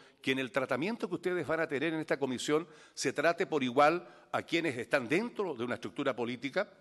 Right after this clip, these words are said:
que si quieren o no tener un límite a la reelección, bueno, será decisión de ustedes y luego de nosotros en la sala,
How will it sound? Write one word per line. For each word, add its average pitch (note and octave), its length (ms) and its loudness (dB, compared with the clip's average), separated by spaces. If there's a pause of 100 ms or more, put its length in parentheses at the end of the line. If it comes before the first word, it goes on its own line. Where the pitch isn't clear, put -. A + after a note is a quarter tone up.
que F#2+ 100 -12
si - 140 -6
quieren D#3 320 0
o B2 60 -4
no D3+ 240 0 (220)
tener B2+ 300 0
un B2 100 -2
límite D#3 240 -2
a C3 40 2
la A#2 60 -2
reelección, C3+ 340 -4 (280)
bueno, A2+ 300 0 (420)
será B2+ 380 4
decisión A2+ 420 -2
de A#2 60 -2
ustedes C#3+ 380 2 (140)
y A2+ 80 -6
luego C3 280 0
de A#2 60 -2
nosotros B2 320 -4
en C3+ 40 0
la D3+ 60 2
sala, C3 340 2